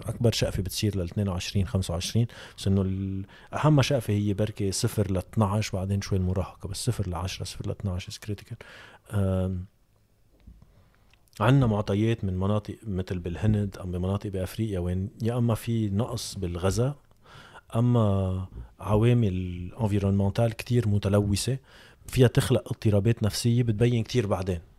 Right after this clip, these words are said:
يعني مثلا أزمة الزبالة تبين ال-، يصير عنا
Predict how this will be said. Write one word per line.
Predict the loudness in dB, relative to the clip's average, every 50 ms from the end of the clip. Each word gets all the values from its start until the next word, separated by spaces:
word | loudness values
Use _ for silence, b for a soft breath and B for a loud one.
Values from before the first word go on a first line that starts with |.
| _ _ -4
يعني | -2 0 2
مثلا | 0 0 0 0 -2 -2 -2 -4 -4 -6 -6
أزمة | -6 -6 -6 -8 -10 -10
الزبالة | -12 -12 -12 -12 -8 -8 -8 -6 -6 -6 -8 -8 -8 -10 B B B B B B -12
تبين | -4 -4 -2 -2 -2 -2 -4 -2 -4
ال-، | -4 -4 -4 -6 -6 -6 -6 -6 -4 -4 -4 -6
يصير | -6 -4 -2 -2 0
عنا | 0 0 0 0 -2